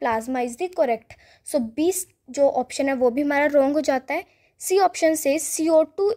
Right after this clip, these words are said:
is not transported at all। So ये भी गलत हो जाता है because, uh, हमारे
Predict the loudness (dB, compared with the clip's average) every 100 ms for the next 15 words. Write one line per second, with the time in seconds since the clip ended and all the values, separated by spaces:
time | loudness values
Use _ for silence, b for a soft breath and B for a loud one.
0 | -2 -4 0 2 4 4 0 -6 -6 -6
1 | -4 -4 -4 -2 0 2 0 -4 -12 b
2 | b b -4 -4 -2 -2 -2 2 2 0
3 | -2 -2 -2 -4 -4 -2 0 0 -4 b
4 | b b -20 -20 _ _ _ _ _ _
5 | _ -2 4 4 4 0 -2